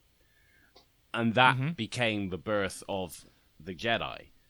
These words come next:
Speaker 1: Over the next ten thousand years, they established a society and different temples and different aspects. And it wasn't so much that they were happy to use the dark side of the Force and the light side of the Force. They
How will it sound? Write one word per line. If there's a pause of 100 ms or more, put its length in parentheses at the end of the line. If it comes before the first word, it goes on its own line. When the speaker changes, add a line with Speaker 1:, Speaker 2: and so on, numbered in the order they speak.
Speaker 1:
Over
the
next
ten
thousand
years,
they
established
a
society
and
different
temples
and
different
aspects. (540)
And
it
wasn't
so
much
that (1080)
they
were
happy
to
use
the
dark
side
of
the
Force (140)
and
the
light
side
of
the
Force.
They